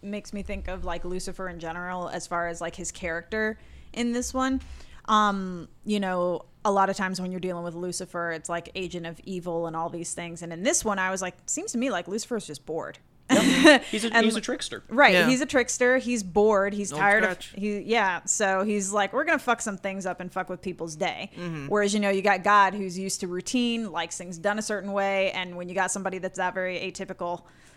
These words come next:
Speaker 1: as far as that, they can be a lot of fun to fuck with if you're basically an agent of chaos,
Speaker 2: Yeah.
Speaker 1: which is how I interpreted Lucifer's character here.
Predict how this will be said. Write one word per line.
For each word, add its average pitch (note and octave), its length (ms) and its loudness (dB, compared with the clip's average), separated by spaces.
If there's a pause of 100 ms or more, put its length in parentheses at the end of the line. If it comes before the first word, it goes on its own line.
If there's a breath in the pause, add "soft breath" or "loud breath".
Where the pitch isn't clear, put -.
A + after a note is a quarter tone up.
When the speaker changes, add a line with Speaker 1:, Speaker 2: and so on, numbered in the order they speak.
(180 soft breath)
Speaker 1:
as G3+ 160 0
far F3+ 220 0
as F3 300 -4 (160)
that, F3 380 -2 (320)
they F#3+ 160 0
can F#3 160 -10
be F3+ 120 -6
a E3+ 80 -2
lot E3+ 160 2
of E3 80 -8
fun F3 160 -6
to E3 80 -12
fuck F#3+ 260 0
with E3+ 160 -6
if E3 100 -10
you're E3 320 -8 (220)
basically E3+ 400 -6
an D3+ 140 -10
agent E3 260 -8
of - 80 -16
chaos, D3 420 -6 (360)
Speaker 2:
Yeah. F#3+ 100 -2
Speaker 1:
which - 100 -2
is F#3+ 100 -4
how F3 140 -2
I E3+ 120 -2
interpreted E3 560 -10 (120)
Lucifer's E3 600 -8
character - 440 -10
here. F#3+ 300 -12